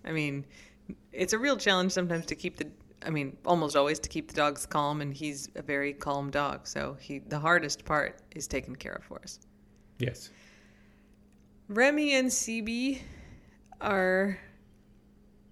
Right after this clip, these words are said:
Speaker 1: doing a little bit better, I guess.
Speaker 2: I, I think so. I think things have gotten less emergency, like, less f-, frantic.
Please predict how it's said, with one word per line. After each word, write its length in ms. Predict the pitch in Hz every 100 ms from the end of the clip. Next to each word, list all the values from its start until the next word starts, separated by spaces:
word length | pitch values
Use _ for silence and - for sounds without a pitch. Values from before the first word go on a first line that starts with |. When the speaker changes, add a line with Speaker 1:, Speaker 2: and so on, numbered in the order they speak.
| -
Speaker 1:
doing 300 | 208 196 196
a 60 | 185
little 280 | 175 175 190 202 -
bit 240 | 196 - - -
better, 340 | 208 220 247 - - - - - - - - - - - -
I 60 |
guess. 380 | 185 208 - - - _ - - - - -
Speaker 2:
I, 80 | 254 -
I 120 | 247 247
think 240 | 247 202
so. 360 | - - 123 147
I 80 | 147
think 240 | 175 165
things 280 | - 156 135
have 300 | 131 120 - - -
gotten 380 | 120 127 113 101
less 440 | 117 120 - - - - - - - - - - - - - - -
emergency, 840 | 123 101 101 110 117 104 - 113
like, 180 | 107 104
less 340 | 107 110 - - - -
f-, 220 | - - - - - - - - - - -
frantic. 880 | - - 104 120 - 92 104 -